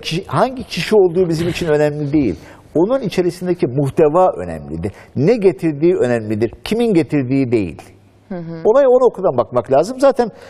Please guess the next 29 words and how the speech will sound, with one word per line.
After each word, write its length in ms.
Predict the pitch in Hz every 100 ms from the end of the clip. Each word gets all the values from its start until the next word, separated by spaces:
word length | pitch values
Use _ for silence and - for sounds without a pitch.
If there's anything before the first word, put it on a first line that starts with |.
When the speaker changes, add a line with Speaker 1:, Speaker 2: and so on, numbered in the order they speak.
| -
Speaker 1:
e, 40 | -
uzun 300 | 156 180 208
uzun 280 | 233 170 165
bunu 160 | 156 160
ifade 340 | 147 220 370
etti 200 | 359 -
zaten 260 | 208 175 160
metodolojik 480 | 156 151 151 143 -
kısmında. 380 | 131 147 214 254 - - -
O 80 | -
kitap 320 | 214 240 196 - -
bunu 140 | 180 160 143
onaylıyorsa, 720 | 147 175 196 208 170 - 156 - -
zaten 260 | 170 226 214
bakın 180 | 185
Kur'an-ı 260 | 156 180 180
Kerim 280 | 185 185 170 - - -
diğer 180 | 190 190
kitaplarla 500 | - 175 180 180 175
ilgili 260 | 165 175
de 60 | 156
aynı 200 | 160 165
şeyi 220 | - 156
söylemiyor 540 | - 226 262 107 82
bu. 120 | 65 - - - -
Diğer 180 | 180 214
önceki 460 | 170 156 214 254
vahiylerle 480 | 175 165 165 151 139
ilgili 460 | 131 123 123 170